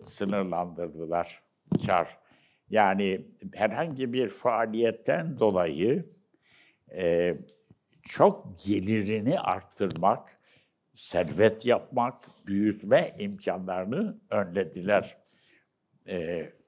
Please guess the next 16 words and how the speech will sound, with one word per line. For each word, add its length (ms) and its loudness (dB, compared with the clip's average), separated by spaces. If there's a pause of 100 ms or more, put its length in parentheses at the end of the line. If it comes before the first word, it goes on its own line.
(1500)
üretim, 580 -4
mal 480 2
ve 100 0
hizmet 540 -4
üreten 600 -2
insanlar 840 0 (580)
üretim 640 2
maliyeti 840 2
üzerinde 760 0
ancak 600 -4 (140)
yüzde 680 -2 (480)
beş, 500 0
on 440 4 (180)
kadar 540 0 (420)
kar 400 6
koyarak, 720 -2